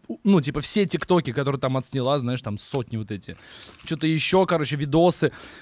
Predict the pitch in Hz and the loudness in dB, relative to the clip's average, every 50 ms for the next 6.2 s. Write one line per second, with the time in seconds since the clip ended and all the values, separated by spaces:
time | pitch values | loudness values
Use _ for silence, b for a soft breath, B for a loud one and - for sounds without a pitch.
0 | B - 208 196 294 294 - 269 247 247 - 262 262 269 294 277 - - 247 226 | B 2 4 4 4 4 6 6 4 6 6 6 6 6 6 6 4 2 2 4
1 | 233 277 262 - 254 226 - - 202 180 160 165 151 143 170 165 156 - - 160 | 4 2 4 2 0 0 0 0 -2 0 0 -2 -2 0 0 0 0 -2 -2 -4
2 | 147 - - - 156 156 - - 170 170 147 135 139 120 113 - - - - _ | -4 -4 -4 -4 -4 -2 -2 -4 -2 -2 0 2 0 0 -2 -4 -10 -18 -20 _
3 | _ _ _ _ _ _ _ - - - 202 214 226 208 - 214 220 220 185 277 | _ _ _ _ _ _ _ -2 2 4 4 4 4 4 6 6 6 6 6 6
4 | 349 381 - 202 180 208 - 262 269 208 240 220 185 170 214 220 226 180 214 208 | 4 4 4 2 2 2 2 4 6 6 8 8 8 8 8 8 8 8 8 8
5 | 185 180 185 214 262 185 180 156 135 143 175 180 - 143 - - - 165 160 156 | 8 8 6 6 4 4 2 2 4 4 2 2 0 -4 -4 -2 2 4 4 4
6 | 151 147 127 - | 4 2 0 -2